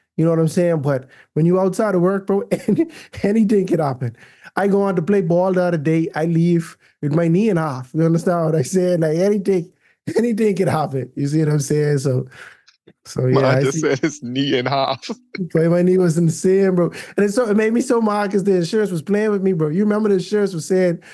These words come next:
Speaker 1: they don't know if it's medically necessary to get an M R I. And I had to tell the lady, I said, "But my knee hanging off, hanging off the bone right now." It wasn't literally for those who, for that gr-, I'm sorry for that gruesome image, but it wasn't really hanging. But I'm like, "It wasn't all the way.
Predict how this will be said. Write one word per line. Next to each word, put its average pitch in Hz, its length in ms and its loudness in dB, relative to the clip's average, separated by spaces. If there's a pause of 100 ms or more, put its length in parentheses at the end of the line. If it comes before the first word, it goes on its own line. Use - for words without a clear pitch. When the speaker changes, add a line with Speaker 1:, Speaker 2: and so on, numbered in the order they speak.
(140)
Speaker 1:
they 175 80 2
don't 196 120 2
know 190 100 2
if 165 100 -2
it's 143 120 -2
medically 170 440 0
necessary 165 600 0
to 151 60 -2
get 147 220 -2
an 151 100 -4
M 147 140 -2
R 160 180 0
I. 175 200 0
And 156 120 -2
I 175 60 0
had 180 100 -2
to 156 60 -8
tell 180 180 0
the 170 80 0
lady, 160 220 0
I 160 40 2
said, 160 180 -2
"But 151 120 -2
my 160 120 0
knee 175 200 2
hanging 190 300 2
off, 175 200 -2 (440)
hanging 240 180 2
off 202 220 0
the 180 80 0
bone 202 340 2
right 202 140 2
now." 180 120 -2
It 196 160 -2
wasn't 254 340 0
literally 156 400 0
for 143 160 -6
those 143 240 0
who, 160 180 -2 (380)
for - 140 -2
that 151 200 0
gr-, - 120 -2
I'm 160 60 0
sorry 196 240 0
for 170 100 2
that 165 120 2
gruesome 147 380 0
image, 127 420 -2
but 147 140 0
it 156 100 4
wasn't 196 340 2
really 143 200 2
hanging. 131 420 -2
But 127 220 -2 (260)
I'm 208 100 0
like, 185 160 2
"It 180 60 4
wasn't 220 320 2
all 170 180 2
the 160 80 2
way. 160 220 0